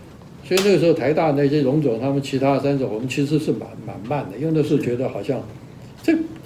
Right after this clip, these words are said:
这，这什么用？大不了就伤口，伤口好，伤口漂亮，那万一治不好病，那伤口好也没用。所以那时候他们的观念还是那样。但是我们发现，其实民间医院呢，长庚医院他们已经开始在做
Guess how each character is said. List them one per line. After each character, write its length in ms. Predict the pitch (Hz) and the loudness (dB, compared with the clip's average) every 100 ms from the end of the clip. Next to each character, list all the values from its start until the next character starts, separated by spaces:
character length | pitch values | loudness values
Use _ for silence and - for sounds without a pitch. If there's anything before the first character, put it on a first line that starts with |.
| - - | -14 -4
这， 120 | 285 | -4
这 160 | - | -2
什 160 | - 135 | 0 2
么 60 | 147 | 2
用？ 140 | 156 | 2
大 120 | 180 | 2
不 80 | 165 | 2
了 120 | 135 | 2
就 120 | 131 | 2
伤 220 | 139 135 131 | 2 2 0
口， 160 | 107 | -4
伤 180 | 107 196 | -2 0
口 140 | 156 | 2
好， 260 | 151 95 - - - - - | 2 0 -8 -14 -20 -16 -2
伤 160 | 202 | 0
口 100 | 156 | 2
漂 220 | 143 180 | 4 6
亮， 200 | 156 - - - - - - | 6 4 0 -14 -20 -12 0
那 100 | 165 | 2
万 200 | 175 165 | 4 4
一 140 | 165 | 4
治 140 | 160 170 | 2 0
不 100 | 117 | 0
好 140 | 113 | 2
病， 200 | 110 - | 2 2
那 80 | 135 123 - - - | 0 -2 -6 -18 -12
伤 180 | - 139 | -4 0
口 80 | |
好 180 | 131 110 | 0 -2
也 60 | 101 | -4
没 140 | 120 | -2
用。 120 | 127 123 - - - - - | 0 -2 -6 -16 -18 -20 -10
所 120 | - | -4
以 40 | 185 | -2
那 80 | 175 | 0
时 80 | 160 | 0
候 60 | |
他 60 | 139 | -2
们 120 | 147 | -2
的 60 | 127 | 0
观 200 | 147 135 | 0 0
念 140 | 123 | -2
还 80 | 104 | -6
是 100 | 104 | -8
那 60 | 107 | -10
样。 80 | - | -4
但 120 | 185 | -2
是 120 | 175 185 | 0 0
我 120 | 120 | -2
们 120 | 139 | -2
发 160 | 160 151 | -4 -2
现， 160 | 160 107 - - - | -2 -4 -12 -18 -10
其 140 | - | -2
实 60 | 156 | 2
民 200 | 143 151 | 2 4
间 200 | 156 156 | 4 6
医 40 | |
院 220 | 151 139 | 6 4
呢， 160 | 120 127 - - - - - | 2 -4 -8 -16 -18 -20 -16
长 180 | - 135 | -8 0
庚 100 | 151 | 2
医 60 | 151 | 2
院 100 | 143 | 2
他 140 | 120 | 2
们 100 | 139 | 0
已 40 | 120 | -2
经 100 | 139 | -2
开 100 | 131 | -2
始 140 | 110 | -4
在 100 | 123 110 104 | -6 -8 -10
做 120 | - | -6